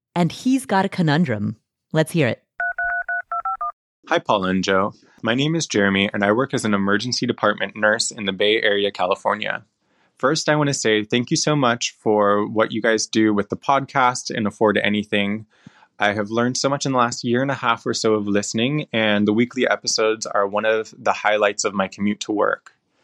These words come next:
Speaker 2: I'm calling today with a question regarding personal finance and graduate school.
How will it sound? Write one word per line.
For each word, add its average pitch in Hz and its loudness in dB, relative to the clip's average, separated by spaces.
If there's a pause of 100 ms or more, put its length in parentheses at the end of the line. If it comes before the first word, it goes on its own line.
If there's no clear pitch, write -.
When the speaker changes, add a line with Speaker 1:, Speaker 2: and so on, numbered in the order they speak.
(380)
Speaker 2:
I'm 120 2
calling 170 2
today 139 2
with 120 0
a - 0
question 113 -2
regarding 101 0
personal 127 0
finance 107 0
and 98 -2
graduate 95 0
school. - -4